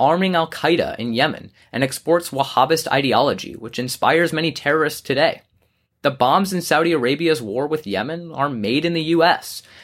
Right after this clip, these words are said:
and the more Yemenis that see shrapnel labeled with the U S flag, the more terrorists we create. Ending the war on terrorism means stopping giving terrorist organizations recruitment material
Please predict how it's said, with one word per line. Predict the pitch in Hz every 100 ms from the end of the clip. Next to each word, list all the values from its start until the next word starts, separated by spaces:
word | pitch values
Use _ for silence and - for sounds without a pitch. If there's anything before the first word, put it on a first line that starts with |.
| -
and | 127
the | 135
more | 156 185
Yemenis | 160 175 156 160 170
that | 156
see | - 160
shrapnel | 135 - 110 127 - 170 170
labeled | 113 123 156 147
with | 135
the | 120
U | 120
S | 139 131
flag, | - 107 123 170 - _ _ _
the | 151
more | 185
terrorists | 208 - 185 185 185 -
we | 175
create. | 175 170 175 170 - _ _ _ _ _ _ 139
Ending | 190 202
the | 190
war | 151 160
on | 151
terrorism | 131 151 147 87 98 120
means | 123 117
stopping | - 117 127 185 170
giving | 131 143 151
terrorist | 135 - 170 - -
organizations | 92 90 90 92 85 101 131 135
recruitment | 143 - 202 226 -
material | - - - - -